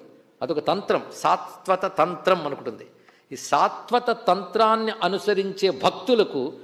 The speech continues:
పతిగా ఎవడున్నాడో, పాలకుడుగా ఎవడున్నాడో వాడు సత్వతాంపతి అని. ఇది మనకి ఆగమాల్లో దానికి సంబంధించి ఒక మాట చెప్పారు. సాత్వత మతం ఎందుకన్నారు, ఎవరు సాత్వతులు అవుతారు అంటే నిరాశీహి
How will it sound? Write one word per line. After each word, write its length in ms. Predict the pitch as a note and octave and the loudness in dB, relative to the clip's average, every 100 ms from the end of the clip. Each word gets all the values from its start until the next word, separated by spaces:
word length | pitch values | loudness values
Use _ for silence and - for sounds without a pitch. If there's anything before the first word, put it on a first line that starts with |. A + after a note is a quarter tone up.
| - - | -10 0
పతిగా 340 | A#3 C4+ C4 A#3+ | 2 6 6 8
ఎవడున్నాడో, 960 | G#3+ G3 F#3 E3+ D#3 D3 D3+ B2 - D3 | 8 4 2 2 2 4 4 2 0 2
పాలకుడుగా 420 | F3 F3+ E3+ D#3 | 2 2 0 0
ఎవడున్నాడో 540 | C#3+ C3 C3 C#3+ A#3+ - - - | 0 -2 -4 -4 -4 -8 -10 2
వాడు 140 | G3 | 4
సత్వతాంపతి 1120 | F#3+ G3 - A#3 A3+ F3+ F3+ E3+ B2+ D3 F#3 D#3 | 4 0 2 2 2 2 0 -4 -6 -8 -6 -6
అని. 160 | C3 - - _ _ _ _ - | -8 -14 -20 _ _ _ _ -2
ఇది 120 | F#3 | 2
మనకి 220 | G#3+ G3+ | 2 4
ఆగమాల్లో 960 | E3+ G3+ A#3 A3+ G#3 F#3 F#3+ D3 - - - | 4 6 6 6 4 4 4 2 -4 -10 -2
దానికి 220 | E3 D#3+ | -2 0
సంబంధించి 320 | E3 F#3+ F3+ | -4 -4 -4
ఒక 60 | E3 | -2
మాట 240 | D#3 D3+ | -2 -2
చెప్పారు. 280 | D#3+ - B2+ - - - - | -4 -4 -6 -8 -20 -20 -4
సాత్వత 440 | F#3 - A3+ A#3+ | -2 0 2 2
మతం 280 | A3+ A3 G#3+ | 4 2 2
ఎందుకన్నారు, 640 | G3 G#3 G3 F#3+ F3+ F3+ F3 - - _ _ _ C#3 | 2 0 2 2 0 -2 -10 -20 -20 _ _ _ 2
ఎవరు 200 | G3+ C4 | 4 4
సాత్వతులు 540 | F#3+ G3+ - G#3+ F3 | 2 2 0 0 2
అవుతారు 480 | D3+ B2+ B2 D3 - - | 2 2 0 -2 -4 -6
అంటే 520 | C#3 F3+ B2 A#2 - - - | -2 0 0 -2 -10 -20 -12
నిరాశీహి 1300 | A#2 D3 G3 G#3 G#3+ - A3 A3 G#3+ F3+ B3 - - | -2 2 4 6 4 2 0 0 0 -2 -4 -6 -16